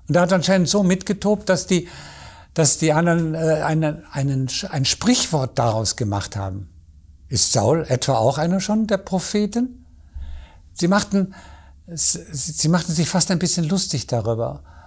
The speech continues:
Und das geht uns nicht sehr viel anders. Wenn wir so von Verzückung und solchen Dingen hören, sagen wir, „Ist schon recht.“ Ja, es gibt immer Leute, die mal gerne ein bisschen ausflippen.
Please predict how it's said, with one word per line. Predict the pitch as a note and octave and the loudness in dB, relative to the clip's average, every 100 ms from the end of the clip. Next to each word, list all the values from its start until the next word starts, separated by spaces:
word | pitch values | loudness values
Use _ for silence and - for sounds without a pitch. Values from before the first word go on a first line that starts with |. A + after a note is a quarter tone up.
| - - - | -20 -20 -8
Und | D3+ E3+ | -2 2
das | D#3 - - - - - - - - - - - - | 4 2 0 -18 -20 -20 -20 -20 -20 -20 -20 -20 -6
geht | D#3+ E3 - | 0 2 0
uns | C3+ D#3 - C#3+ | 0 2 2 2
nicht | D3+ - | 0 0
sehr | - C3+ B2+ | 0 0 -2
viel | - D#3 D3+ | -2 -4 -2
anders. | D#3 E3+ B2+ F#2 - - - - _ - - - | 0 0 0 -2 -2 -4 -10 -20 _ -20 -20 -2
Wenn | C#3 | 2
wir | D#3 | 4
so | D3 | 4
von | - C#3+ | 2 0
Verzückung | - B2 - G3 G3 F3+ E3 | 0 0 0 0 0 0 0
und | D3+ | 0
solchen | D#3 D3 D3+ | -2 0 -2
Dingen | D#3 D3+ D3 | 0 0 0
hören, | C#3+ C#3+ - - | 0 -2 -6 -14
sagen | - D3+ C3+ - - - | -4 -4 -4 -12 -20 -16
wir, | F3 G3+ F3+ E3 F#3+ E3+ | -12 -10 -10 -8 -8 -6
„Ist | E3 - | -2 0
schon | F#3+ | 2
recht.“ | E3 - - - - - - D#3 | 0 -2 -6 -14 -20 -20 -10 -2
Ja, | F#3+ F#3+ - - - | -2 -2 -12 -16 -4
es | - | 0
gibt | G3 F#3+ | 0 0
immer | G#3 G#3+ G#3+ | 2 4 6
Leute, | F#3 F#3 F#3 F#3 - - - | 6 4 4 0 -4 -14 -2
die | E3 | 2
mal | D#3 D#3+ | 4 2
gerne | D3+ - E3 D#3+ D#3+ | 0 0 2 2 0
ein | B2 | 0
bisschen | C#3 C#3+ | 0 0
ausflippen. | - C#3 - - A#2 - G2 | 0 2 2 2 -2 -2 -6